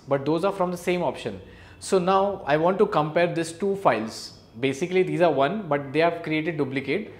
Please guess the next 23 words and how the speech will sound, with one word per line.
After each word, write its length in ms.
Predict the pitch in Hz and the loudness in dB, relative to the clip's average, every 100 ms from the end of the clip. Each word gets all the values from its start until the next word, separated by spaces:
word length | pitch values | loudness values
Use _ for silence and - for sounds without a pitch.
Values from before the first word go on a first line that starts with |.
| - - - | -20 -20 -4
Now, 100 | 165 | -4
how 180 | 139 180 | 2 2
do 140 | 202 | 4
I 80 | 220 | 2
compare 420 | 214 147 147 117 | 2 0 2 0
it? 220 | 156 - - | 0 -4 -8
I'll 140 | 131 | -4
just 220 | 156 151 | -4 -2
go 100 | 156 | -2
to 100 | 170 | -2
view 280 | 135 147 170 | -2 -2 -2
tab, 240 | 135 120 - - - - | 0 0 -2 -10 -20 -10
and 140 | 127 | -6
if 100 | 135 | -6
you 80 | 147 | -6
see 140 | 139 | -6
the 100 | 190 | 2
option 320 | 175 147 - 170 | 4 4 0 -4
as 160 | 165 | -6
view 260 | 135 156 190 | -2 0 2
side 240 | 175 143 | 2 0
by 100 | 143 | 0
side, 400 | 151 156 131 170 | 0 0 0 -4